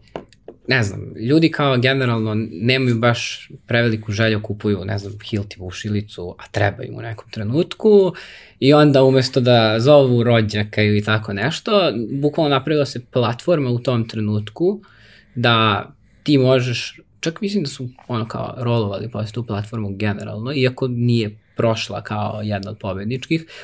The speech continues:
opet izrodila se jako dobra ideja u tom trenutku,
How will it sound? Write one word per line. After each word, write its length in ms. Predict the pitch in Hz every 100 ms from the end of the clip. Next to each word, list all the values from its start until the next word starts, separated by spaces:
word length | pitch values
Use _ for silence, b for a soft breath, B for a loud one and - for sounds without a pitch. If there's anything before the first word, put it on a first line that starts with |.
| B
opet 260 | 123 127 -
izrodila 540 | 123 120 123 117 120 107
se 140 | 117
jako 300 | 110 104 -
dobra 340 | 104 101 95
ideja 380 | 98 104 101 101
u 160 | - 120
tom 220 | 104 101
trenutku, 520 | - 104 123 - 175